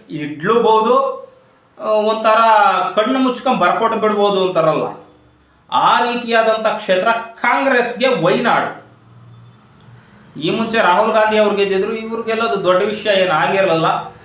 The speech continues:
ಪ್ರಿಯಾಂಕಾ ಗಾಂಧಿ ಅವರು ವೈನಾಡಲ್ಲಿ ಗೆದ್ದಿರೋದು ಅಂತ ದೊಡ್ಡ ವಿಷಯ ಅಂತ ಯಾರಿಗೂ ಅನ್ನಿಸ್ತಾ ಇಲ್ಲ ಬಿಡಿ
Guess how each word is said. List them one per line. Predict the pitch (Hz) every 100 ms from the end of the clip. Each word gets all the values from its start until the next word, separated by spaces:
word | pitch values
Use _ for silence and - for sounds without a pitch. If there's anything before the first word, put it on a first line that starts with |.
| - -
ಪ್ರಿಯಾಂಕಾ | 170 185 202 202 196
ಗಾಂಧಿ | 196 196 190
ಅವರು | 185 190 185
ವೈನಾಡಲ್ಲಿ | 165 170 196 185 185 180
ಗೆದ್ದಿರೋದು | 170 175 175 175
ಅಂತ | 156 170
ದೊಡ್ಡ | 156 147 151
ವಿಷಯ | 175 -
ಅಂತ | 175 165 175 165 - - - - 120 120
ಯಾರಿಗೂ | 127 147 190 214 233 220
ಅನ್ನಿಸ್ತಾ | 208 - -
ಇಲ್ಲ | 214 139 131
ಬಿಡಿ | 127 123